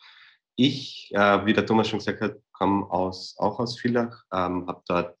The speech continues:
zuerst Bautechnik H T L gemacht. Ähm, die Technik hat mich dann weniger interessiert, wollte dann sozusagen eher in die ges-, gestalterische der Baukunst und hab dann sozusagen auf die Akademie der Bildenden Künste in Wien gewechselt, hab dort einen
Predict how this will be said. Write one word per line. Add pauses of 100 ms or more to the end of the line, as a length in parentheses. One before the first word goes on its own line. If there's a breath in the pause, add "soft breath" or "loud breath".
(100)
zuerst
Bautechnik
H
T
L
gemacht.
Ähm, (540)
die
Technik
hat
mich
dann
weniger
interessiert,
wollte
dann
sozusagen
eher
in
die
ges-,
gestalterische
der
Baukunst
und
hab
dann
sozusagen
auf
die (540)
Akademie
der
Bildenden
Künste
in
Wien
gewechselt,
hab
dort (120)
einen